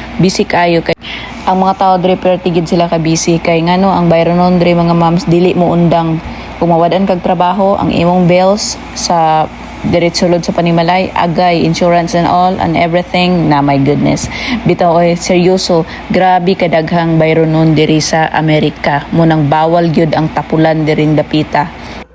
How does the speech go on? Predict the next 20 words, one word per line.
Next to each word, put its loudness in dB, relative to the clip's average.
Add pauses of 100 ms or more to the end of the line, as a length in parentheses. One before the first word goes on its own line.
(640)
So, 2
for 0
the 2
past 0
seven 2
years, 2
mga 0
moms, 0
wa 4
gyud 2
ko'y 2
trabaho, 0
mga 0
moms, 0
naara 2
gyud 2
ko 0
diri 0
sa -4
balay. 2